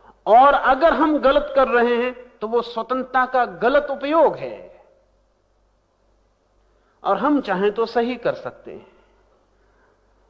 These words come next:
लेकिन स्वतंत्रता हमारी नियति है,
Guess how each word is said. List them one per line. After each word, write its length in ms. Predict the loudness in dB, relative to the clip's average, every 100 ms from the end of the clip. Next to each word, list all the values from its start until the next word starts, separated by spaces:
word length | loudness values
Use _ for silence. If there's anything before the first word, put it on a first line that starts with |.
| _ _ -8
लेकिन 420 | -2 0 0 -2
स्वतंत्रता 600 | -4 -2 0 2 0 2
हमारी 460 | 2 2 0 0 -2
नियति 560 | -2 0 0 -2 -6 -12
है, 380 | -10 -12 -14